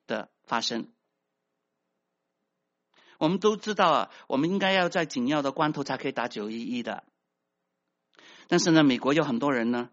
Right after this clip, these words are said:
不明白这一点。那在 Colorado Spring 他们的那个 dispatcher 里面，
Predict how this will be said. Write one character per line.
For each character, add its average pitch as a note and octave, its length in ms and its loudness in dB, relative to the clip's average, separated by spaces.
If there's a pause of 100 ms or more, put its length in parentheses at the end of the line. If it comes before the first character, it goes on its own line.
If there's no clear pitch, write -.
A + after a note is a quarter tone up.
(100)
不 - 80 -2
明 F3+ 160 0
白 D#3+ 120 -2
这 D3+ 140 -2
一 D3+ 140 -4
点。 A2 420 -10 (1080)
那 F3+ 100 2
在 F#3 120 2
Colorado F3 500 6
Spring E3+ 480 2
他 D#3 160 4
们 C3+ 240 2
的 A#2+ 180 2
那 C3 140 0
个 A#2 240 0
dispatcher C3+ 600 0
里 G#3 120 -12
面， - 240 -8